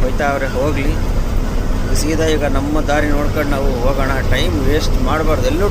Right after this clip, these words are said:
ಟೈಮ್ ವೇಸ್ಟೇ ಮಾಡ್ತಿಲ್ಲ. ಹುಬ್ಳಿ ಬಿಟ್ಟವನು, ಹುಬ್ಳಿ ಬಿಟ್ಟವನು, ಹುಬ್ಳಿ ಬಿಟ್ಟವನು ಎಲ್ಲೂ ನಿಲ್ಸಿಲ್ಲ ಇನ್ನೂ, ಎಲ್ಲೆಲ್ಲೂ ನಿಲ್ಸಿಲ್ಲ. ನೆಕ್ಸ್ಟ್ ಮುಂದೆ ಯು ಕೆ ಪಿ ಕ್ರಾಸ್ ಬರುತ್ತೆ, ಇಲ್ಲ ಬಿಳಿಗಿ ಕ್ರಾಸು, ಇಲ್ಲ ಯು ಕೆ ಪಿ ಕ್ರಾಸ್, ಇವೆರಡಲ್ಲಿ ಎಲ್ಲಿ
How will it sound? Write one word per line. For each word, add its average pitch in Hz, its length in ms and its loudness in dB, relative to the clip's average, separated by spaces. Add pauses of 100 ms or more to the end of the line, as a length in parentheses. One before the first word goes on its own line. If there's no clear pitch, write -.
ಟೈಮ್ 165 240 0
ವೇಸ್ಟೇ 156 260 2 (100)
ಮಾಡ್ತಿಲ್ಲ. 143 340 0 (640)
ಹುಬ್ಳಿ 170 360 2 (140)
ಬಿಟ್ಟವನು, 180 480 2 (580)
ಹುಬ್ಳಿ 170 320 0 (140)
ಬಿಟ್ಟವನು, 160 440 -2 (520)
ಹುಬ್ಳಿ 160 260 0 (100)
ಬಿಟ್ಟವನು 143 360 0
ಎಲ್ಲೂ 214 220 2
ನಿಲ್ಸಿಲ್ಲ 180 400 0
ಇನ್ನೂ, 160 140 -2 (1300)
ಎಲ್ಲೆಲ್ಲೂ 156 480 0
ನಿಲ್ಸಿಲ್ಲ. 165 360 0 (800)
ನೆಕ್ಸ್ಟ್ 147 260 -2 (120)
ಮುಂದೆ 147 260 0 (880)
ಯು 156 160 2
ಕೆ 175 160 0
ಪಿ 170 160 0
ಕ್ರಾಸ್ 151 300 -2
ಬರುತ್ತೆ, 147 280 -2
ಇಲ್ಲ 143 100 0 (100)
ಬಿಳಿಗಿ 151 260 0 (100)
ಕ್ರಾಸು, 151 360 -2
ಇಲ್ಲ 160 160 0
ಯು 156 120 0
ಕೆ 165 160 0
ಪಿ 160 140 0
ಕ್ರಾಸ್, 147 240 -2 (880)
ಇವೆರಡಲ್ಲಿ 147 480 0
ಎಲ್ಲಿ 165 160 -2